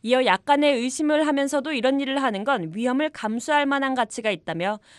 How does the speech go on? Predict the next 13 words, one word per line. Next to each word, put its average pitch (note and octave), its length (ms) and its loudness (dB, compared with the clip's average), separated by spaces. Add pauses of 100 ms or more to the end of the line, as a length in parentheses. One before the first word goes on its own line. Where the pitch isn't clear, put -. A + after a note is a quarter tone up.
(140)
트럼프 C#4 260 2
대통령은 C4 640 0
이 A3 80 0
문제에 G#3+ 560 0
자신의 C4+ 480 -4
시간과 E4 560 0
에너지를 B3 420 -2
쓰며 G3 400 -4
그렇게 G3+ 320 -8
할 A#3+ 140 0
의지가 G3 420 -4
있다고 A#3 380 -2
덧붙였습니다. D3 760 -12